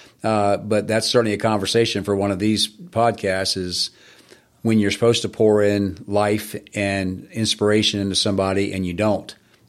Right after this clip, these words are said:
And, and that's supposed to be your responsibility. So I think that's, as we were talking before we went on air about, you know, what's wrong, that's one of the pieces that's wrong.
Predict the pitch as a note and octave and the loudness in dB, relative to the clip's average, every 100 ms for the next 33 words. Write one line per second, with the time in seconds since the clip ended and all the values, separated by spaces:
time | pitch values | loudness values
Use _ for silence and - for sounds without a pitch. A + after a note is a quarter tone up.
0 | _ - G2 G2 G2 G2 G2 - - A2 | _ -6 -6 -4 -4 -4 -4 -6 -2 -2
1 | G2+ F#2+ F#2+ F#2+ F2+ - G2+ F#2+ - F#2 | 0 -2 0 0 -2 -2 -2 -2 -4 -2
2 | G2 F#2 F2+ - G2 F2+ - G#2 - F#2+ | -2 -2 -4 -2 -2 -2 -4 -4 -2 -2
3 | - - - - - G#2 G#2 G#2+ G#2+ A2+ | -4 -10 -16 -20 -6 -2 2 2 4 2
4 | A2 G2+ G2+ G#2+ G#2 G#2 G2+ G2+ G#2 G#2 | 0 -4 0 2 2 2 0 0 0 2
5 | F#2+ F#2+ F#2 F#2 G#2 F#2+ F#2 F#2 G2+ - | 2 0 -2 -2 -4 -4 -4 -2 -4 -4
6 | - A2 F#2 G2+ G#2+ G2+ F#2+ F#2+ G2 - | -8 -8 -4 0 2 0 -2 -4 -4 -2
7 | A2+ F#2 F#2+ G2 - F2 F#2+ F#2+ - F2+ | -2 -2 -6 -6 -6 -8 -8 -10 -8 -10
8 | F2 F2+ | -10 -12